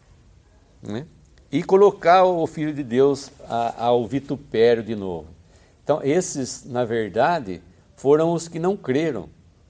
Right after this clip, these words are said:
Foram os que não cre-, não creram na palavra e, embora fossem o quê?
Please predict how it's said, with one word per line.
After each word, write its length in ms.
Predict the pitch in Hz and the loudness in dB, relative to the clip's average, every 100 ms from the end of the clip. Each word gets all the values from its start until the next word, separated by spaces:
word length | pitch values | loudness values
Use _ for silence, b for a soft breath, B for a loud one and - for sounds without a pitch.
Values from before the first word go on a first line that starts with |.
| _ _ _ _ _ _ _ _ | _ _ _ _ _ _ _ _
Foram 440 | - 113 123 117 120 | -6 -2 0 -2 -4
os 160 | 113 | -10
que 120 | - | -4
não 200 | 131 151 | 0 0
cre-, 260 | 147 139 127 | -2 -6 -4
não 220 | 123 165 | 0 0
creram 420 | - 127 156 175 | -2 0 2 4
na 140 | 139 123 | 2 2
palavra 600 | 110 104 156 156 101 85 b b b b - | 2 4 4 2 -2 -6 b b b b -8
e, 800 | 113 117 113 110 104 98 90 - _ _ _ _ | -4 -2 -2 -2 -4 -6 -8 -10 _ _ _ _
embora 520 | 139 135 107 143 175 185 | -6 -6 4 6 6 2
fossem 760 | - 127 135 151 - 180 196 | -2 2 4 2 2 -4 -2
o 80 | 170 | -6
quê? 320 | - 104 | -6 -6